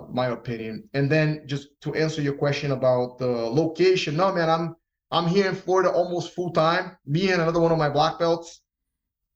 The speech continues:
we are, uh, in Lakewood Ranch, which is, a, you know, somewhat of a suburb of, uh, Tampa. We're, like, forty-five minutes from Tampa.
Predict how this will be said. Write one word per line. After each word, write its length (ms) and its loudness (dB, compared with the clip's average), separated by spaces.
we 240 0
are, 280 4
uh, 380 0
in 160 -8
Lakewood 320 0
Ranch, 380 -2
which 160 -12
is, 200 -8
a, 60 -6
you 60 0
know, 320 -2
somewhat 340 0
of 80 0
a 60 -4
suburb 420 0
of, 240 -2
uh, 220 0
Tampa. 320 -2
We're, 120 -4
like, 120 -2
forty-five 420 0
minutes 220 -8
from 160 -6
Tampa. 420 -2